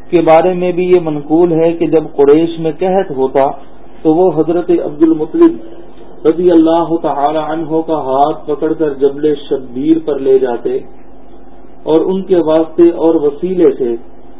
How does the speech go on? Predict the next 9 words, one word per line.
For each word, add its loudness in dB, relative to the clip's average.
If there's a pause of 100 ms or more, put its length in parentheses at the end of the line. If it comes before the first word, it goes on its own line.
(120)
اللہ 2
رب 0
العزت 2
کی 0
بارگاہ -2
میں -4 (2250)
تقرب 0
حاصل -2
کرتے -4